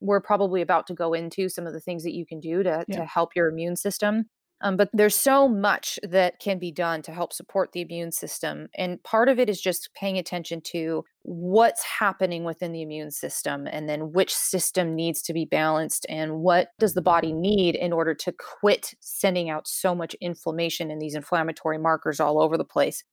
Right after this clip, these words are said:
Speaker 1: So autoimmune is one of those stories that I love because I've had several patients that have gone into remission and still to this day haven't had it come back, which is amazing. It doesn't happen in all cases, but it can happen. And I think that's what's important to, to talk about.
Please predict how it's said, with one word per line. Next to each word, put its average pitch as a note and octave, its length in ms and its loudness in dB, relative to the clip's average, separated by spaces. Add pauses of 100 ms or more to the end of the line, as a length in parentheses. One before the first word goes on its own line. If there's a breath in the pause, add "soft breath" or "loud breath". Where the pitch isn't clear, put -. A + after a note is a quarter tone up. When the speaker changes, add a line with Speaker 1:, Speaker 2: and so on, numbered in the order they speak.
(160)
Speaker 1:
So F#3+ 140 6
autoimmune A#3 540 6
is G3+ 120 0
one G3 220 4
of E3+ 100 -2
those F3 180 2
stories E3 360 0
that E3 120 0
I D#3 120 2
love D#3+ 360 2
because D#3+ 220 -10
I've D#3+ 140 -4
had D#3+ 240 -4
several F3 340 -2
patients D#3 460 -6
that D#3+ 100 -2
have D3+ 100 -6
gone D3+ 260 -2
into E3 300 -4
remission D#3 500 -6
and D#3 340 -12
still F#3+ 400 2
to F3 100 -4
this D#3+ 180 -2
day D#3 440 0
haven't D#3 260 -4
had D3+ 460 -6 (100)
it - 220 -2
come D#3 240 -4
back, D#3 400 -2 (140)
which - 180 -6
is G#3 100 0
amazing. A#3+ 520 0 (260)
It G3 60 -2
doesn't D4 200 6
happen B3+ 260 6
in A3+ 100 4
all G3+ 120 6
cases, E3 460 0 (120)
but G3 120 6
it G3+ 160 0
can A#3 300 2
happen. D#3 420 -4
And D#3+ 100 -4
I D#3 60 -4
think F#3 180 -6
that's F#3 220 -2
what's E3+ 160 -4
important D#3+ 500 -2 (140)
to, D#3 600 -6 (120)
to E3+ 100 -6
talk D#3+ 280 0
about. G#3+ 320 4